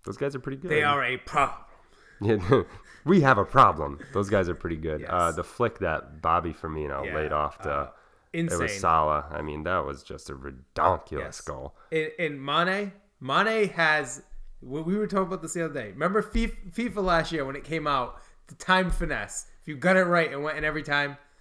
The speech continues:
Speaker 2: he's got the broken time finesse. Every single time he curls the ball, it's into the top corner. Goalkeeper can do nothing
Speaker 1: It's
Speaker 2: about it.
Speaker 1: true. It's disgusting.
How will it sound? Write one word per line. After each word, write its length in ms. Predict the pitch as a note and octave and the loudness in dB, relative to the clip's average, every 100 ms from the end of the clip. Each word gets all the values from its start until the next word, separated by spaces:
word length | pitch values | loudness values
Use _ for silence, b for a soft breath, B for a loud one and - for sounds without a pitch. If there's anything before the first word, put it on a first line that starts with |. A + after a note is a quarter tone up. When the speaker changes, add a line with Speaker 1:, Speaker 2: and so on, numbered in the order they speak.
| b b | b b
Speaker 2:
he's 200 | b F#3+ | b 0
got 200 | F3 G3 | 4 2
the 60 | F3+ | 2
broken 440 | C#3 E3 E3 D#3 | 2 2 4 0
time 280 | C3 C#3 C#3 | 0 -2 -2
finesse. 440 | B2+ B2 A2+ - - b b - | -6 -6 -6 -8 -14 b b 0
Every 260 | E3+ G3+ | 2 2
single 280 | G#3 G#3+ G3 | 0 -2 -2
time 380 | F3 F3 F3 E3 - - | 2 4 4 0 -8 -8
he 120 | E3 | -4
curls 340 | E3 E3 C#3+ | 2 2 2
the 60 | C3+ | -2
ball, 420 | C3+ C#3 C#3 - B | -2 0 0 -4 B
it's 160 | C3 C3 | -10 -8
into 180 | D#3 D3+ | -8 -8
the 60 | C3 | -4
top 240 | C#3+ C#3 | -2 -2
corner. 240 | C3+ B2+ | -4 -6
Goalkeeper 460 | A#2 B2 A#2+ B2 G#2+ | -6 -8 -8 -10 -10
can 160 | G#2+ G#2+ | -14 -12
do 100 | G2 | -12
nothing 280 | F2+ F#2+ | -12 -14
Speaker 1:
It's 120 | F2+ F2 | -14 -12
Speaker 2:
about 80 | |
it. 20 | - | -8
Speaker 1:
true. 240 | C#2+ C2+ C#2 | -6 -6 -8
It's 160 | D2 - | -12 -12
disgusting. 680 | - - C#2+ C#2+ - C#2+ | -16 -10 -10 -10 -10 -10